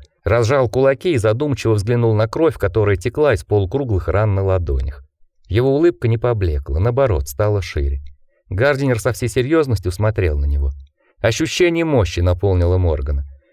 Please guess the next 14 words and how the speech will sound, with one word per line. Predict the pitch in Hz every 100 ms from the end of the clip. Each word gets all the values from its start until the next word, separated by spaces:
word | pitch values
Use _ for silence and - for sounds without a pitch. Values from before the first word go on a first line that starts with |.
| _
Он | 110 135
поднял | 190 180 160 151
руку | 151 151
к | -
шее, | - 95 76 -
и | 98
окровавленные | 110 110 123 127 117 113 117
пальцы | 160 156 -
сомкнулись | - 104 131 147 120
на | 120
ключе, | 113 120 - 76
который | 73 90 107 95
метал | 90 90 101
молнией. | 90 78 69 64